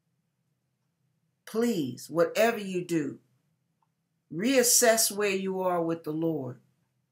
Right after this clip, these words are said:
That's a serious warning, you guys. And I,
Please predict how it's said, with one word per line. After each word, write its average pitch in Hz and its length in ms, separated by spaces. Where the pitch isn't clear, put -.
That's 233 380
a 180 60
serious 180 640
warning, 165 400
you 135 160
guys. 131 600
And 160 160
I, 165 160